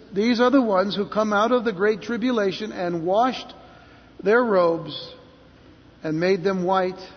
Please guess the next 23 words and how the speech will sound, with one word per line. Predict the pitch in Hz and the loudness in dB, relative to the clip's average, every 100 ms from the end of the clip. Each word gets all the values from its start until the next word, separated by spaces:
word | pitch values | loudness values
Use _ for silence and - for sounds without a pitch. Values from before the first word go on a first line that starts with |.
| - - - - - - - - - - - | -20 -20 -20 -20 -20 -20 -20 -20 -20 -20 -16
in | 165 160 | -8 -4
the | 156 | -2
blood | 156 165 170 | 0 0 -2
of | 165 | -4
the | |
Lamb. | 160 143 131 127 123 - - - - - - - - - - - - - - - - - - | -4 -4 -8 -16 -20 -20 -20 -20 -20 -20 -20 -20 -20 -20 -20 -20 -20 -20 -20 -20 -20 -16 2
Therefore, | 247 269 190 165 185 214 - - - - - - - - - - _ - | 4 4 0 -2 -2 -4 -12 -20 -20 -20 -20 -20 -20 -20 -20 -20 _ -4
they | 180 202 | 2 4
are | 202 | 4
before | 208 202 220 214 | 2 0 0 2
the | 214 | 2
thrones | 214 208 214 | 0 -2 -2
of | 233 185 | -4 -2
God | 165 170 180 | 0 2 0
and | 170 | -2
serve | - 202 196 | -2 -2 -2
Him | 226 190 | -4 -2
day | 196 214 | -2 0
and | 233 | -2
night | 196 196 | -2 -2
in | 202 208 | -4 -6
His | 196 | -8
temple. | - 175 147 170 160 | -8 -10 -10 -14 -18